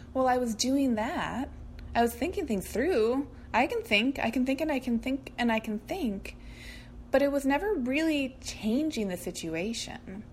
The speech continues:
And it wasn't actually creating clarity in my life. It was just me ruminating at a certain point.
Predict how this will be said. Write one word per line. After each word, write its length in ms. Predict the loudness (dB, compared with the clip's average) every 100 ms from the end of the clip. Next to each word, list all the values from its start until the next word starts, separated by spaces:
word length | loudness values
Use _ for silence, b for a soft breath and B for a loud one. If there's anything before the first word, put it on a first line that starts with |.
| -18 -18 -18 B B B 0
And 140 | 2
it 120 | 2
wasn't 360 | 2 2 2 2
actually 380 | 0 0 0 0
creating 400 | 0 0 0 -2
clarity 760 | -6 -2 2 4 4 2 -2
in 100 | -2
my 140 | -2
life. 400 | -2 0 -2 -4
It 100 | -6
was 160 | -4 -2
just 200 | -4 -2
me 600 | -2 2 2 2 0 -4 B B B B B -20 -20 -20 -20 -18 -12
ruminating 1040 | -4 0 2 2 2 -2 -4 -8 -8 -10 -2
at 200 | 0 0
a 60 | 0
certain 360 | -4 -4 -6
point. 500 | -6 -10 -10 -12 -14